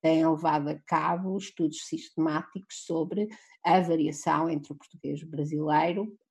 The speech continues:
a partir, penso eu que a partir da norma, não é? Da norma dos dois países, entre, a variação entre o português brasileiro e o, e o português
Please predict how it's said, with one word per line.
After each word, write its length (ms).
a 60
partir, 400
penso 320
eu 80
que 140
a 20
partir 400
da 140
norma, 420
não 160
é? 100
Da 160
norma 600
dos 220
dois 220
países, 500
entre, 380
a 40
variação 500
entre 220
o 40
português 400
brasileiro 640
e 60
o, 120
e 120
o 40
português 680